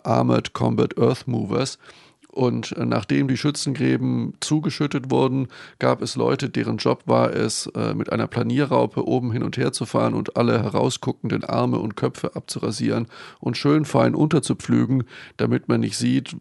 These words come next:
wo diese schreckliche Bluttat passiert ist. Und so widerlich das klingt, so tatsächlich ist es passiert im Golfkrieg. Und die Hauptperson dieser Geschichte Fundament war einer dieser Leute, die diese blutige Arbeit machen mussten. Und die Toten, die er dort,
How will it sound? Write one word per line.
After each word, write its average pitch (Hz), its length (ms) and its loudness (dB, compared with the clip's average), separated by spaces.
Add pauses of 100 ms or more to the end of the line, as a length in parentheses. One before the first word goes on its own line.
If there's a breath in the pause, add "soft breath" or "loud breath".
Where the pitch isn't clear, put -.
(100)
wo 113 280 2
diese 117 280 -2
schreckliche 127 460 -4
Bluttat 123 460 -2
passiert 120 400 -2
ist. - 180 -4
Und - 160 -6 (260 loud breath)
so 120 200 0
widerlich 139 340 4
das - 160 -2
klingt, 135 260 2
so 123 140 0
tatsächlich 127 580 0
ist 117 120 -4
es 120 120 -8
passiert 151 440 2
im 113 100 -2
Golfkrieg. 110 560 -2
Und 117 180 -6
die 113 180 -4 (260 loud breath)
Hauptperson 123 640 2 (340 loud breath)
dieser 120 220 0
Geschichte 117 400 -4
Fundament 113 600 -2
war 117 200 2
einer 123 260 0
dieser 117 260 -2
Leute, 123 360 0
die 120 120 -6
diese 110 260 -4
blutige 123 520 -2
Arbeit 117 340 0
machen 120 280 -2
mussten. 110 460 -2 (600 loud breath)
Und 113 460 -4
die 120 100 -4
Toten, 131 480 -2
die 120 120 0
er 110 100 0
dort, 120 500 0